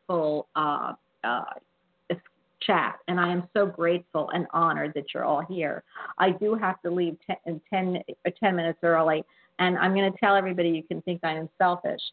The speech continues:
but I have to go <laughs> do my nails and my toes because I have a party on Saturday I'm leaving for, and I have, don't have the car tomorrow or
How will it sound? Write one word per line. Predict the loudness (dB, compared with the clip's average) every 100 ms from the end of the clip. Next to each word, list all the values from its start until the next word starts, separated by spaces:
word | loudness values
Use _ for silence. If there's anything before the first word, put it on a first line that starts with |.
| _ _ -2
but | 0
I |
have | 2 2
to | 2
go | 0 -2
<laughs> |
do | 0 2
my | 2 2
nails | 0 0 2 0 -2
and | -4
my | -2 -4 -6 -2
toes | -2 0 -2 -4 -6
because | -6 -4 -4
I | -4
have | 0 2 0 -2
a | -10 _
party | 4 4 2 0
on | -4 -4
Saturday | -2 0 2 0 0
I'm | -4 -4
leaving | -2 0 -2 -6 -4
for, | -2 -2 -4 _ _ _
and | -2 0
I | 0
have, | 0 0 -2 _ _
don't | 2 2
have | 0 -4 -4
the | -12
car | -6 -4 -4 -8 _
tomorrow | -8 -4 -2 -2 -4
or | -4 -4 -4